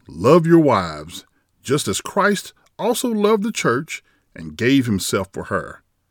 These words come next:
that he might sanctify and cleanse her with the washing of water by the word,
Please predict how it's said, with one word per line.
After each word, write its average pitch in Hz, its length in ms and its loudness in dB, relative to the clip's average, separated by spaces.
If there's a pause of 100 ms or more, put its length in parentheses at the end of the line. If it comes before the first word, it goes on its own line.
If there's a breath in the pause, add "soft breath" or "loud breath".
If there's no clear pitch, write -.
(200)
that 95 180 -6
he 214 160 2
might 143 320 0
sanctify 196 720 -2
and 120 160 0
cleanse 175 380 0
her 165 260 0
with 131 200 0
the 90 120 -4
washing 151 480 -2
of 185 100 0
water 117 480 0 (280 soft breath)
by 101 180 -2
the 123 100 0
word, 87 600 0